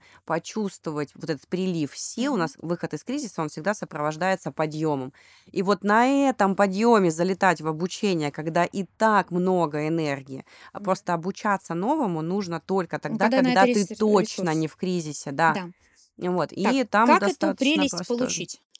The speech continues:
Speaker 2: Давай так сделаем. Смотри, для Ютуба мы оставим ссылку на описание.
Speaker 1: Да, да.
Speaker 2: А вот для других, э, площадок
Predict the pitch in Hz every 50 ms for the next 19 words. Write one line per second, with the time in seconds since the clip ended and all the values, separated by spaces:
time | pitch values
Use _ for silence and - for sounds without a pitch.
0 | - _ _ _ _ _ 208 233 233 339 359 - 311 269 220 - - 202 226 202
1 | 185 170 - - - 220 233 - 233 196 170 208 226 247 277 - 320 269 285 262
2 | 262 254 254 - - 277 269 262 262 262 - - - 381 427 427 - - 240 202
3 | 208 208 208 208 202 196 196 196 - - 240 226 - - 233 196 175 170 160 180
4 | 180 202 208 196 190 202 196 180 180 190 196 214 220 233 233 262 254 214 240 254
5 | 277 277 262 262 226 254 277 254 254 320 392 427 - - - 254 240 226 226 220
6 | 220 220 214 208 - 240 254 254 - - 285 233 202 190 175 - -